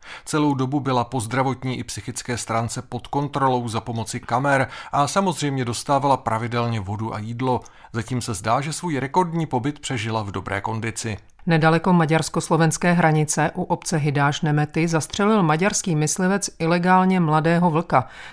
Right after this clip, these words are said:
Speaker 2: který se do země zatoulal až ze Švýcarska. Byl to neúnavný chodec. Od loňského března, kdy mu hajní mysliveckého úřadu v Graubündenu nasadili obojek s G P S vysílačem,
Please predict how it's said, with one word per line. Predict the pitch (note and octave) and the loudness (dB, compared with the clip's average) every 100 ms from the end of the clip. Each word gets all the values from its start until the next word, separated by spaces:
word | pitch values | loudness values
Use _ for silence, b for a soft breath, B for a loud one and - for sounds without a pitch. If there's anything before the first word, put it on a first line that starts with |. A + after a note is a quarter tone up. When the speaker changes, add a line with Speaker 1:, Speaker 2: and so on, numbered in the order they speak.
| - | -4
Speaker 2:
který | E3 F3+ | 0 2
se | - | 2
do | D#3+ D#3+ | 2 2
země | E3+ F3 F3 | 4 4 4
zatoulal | F3 D#3+ - D#3+ D#3+ D#3 D#3+ | 4 0 0 2 4 4 2
až | D#3+ | 0
ze | D3 C#3 | 0 0
Švýcarska. | D3 - E3 - C3+ - - B2 B B B B | -2 -2 -4 -2 -2 -2 -4 -6 B B B B
Byl | F3 A3+ | -2 0
to | D4+ | 2
neúnavný | A#3 F3 G#3+ A3+ G#3+ A3 | 2 4 4 6 6 6
chodec. | A3+ - E3 B2 - - - | 4 2 0 0 -4 -8 -8
Od | E3 D#3 | -4 0
loňského | D#3+ E3 - G3 G#3 | 2 2 2 2 2
března, | E3+ D#3+ C#3 C#3+ D#3+ | 2 2 2 2 2
kdy | D3 D3 | 0 0
mu | D#3 D3+ | 2 2
hajní | D3 D3+ D#3 D#3+ | 2 2 4 2
mysliveckého | D#3 - D#3+ D3 - D#3+ D#3 | 2 0 0 -2 0 0 0
úřadu | - D3+ D#3+ D3 D3+ | -2 -2 0 0 -2
v | D3+ | -4
Graubündenu | D3+ D3 D3 D3 D#3 D3+ D3+ E3 | 0 2 2 2 2 2 2 2
nasadili | C#3+ - D#3 D3+ D3+ | 2 0 0 0 0
obojek | D#3+ C#3+ C#3+ D3+ D3+ | -2 -2 0 0 -2
s | C3+ | -4
G | D#3 | -6
P | C3+ D3+ | -4 -4
S | D#3+ C#3 | -4 -4
vysílačem, | D3 - D3+ D3 - E3 F3 | -4 -2 0 0 0 0 0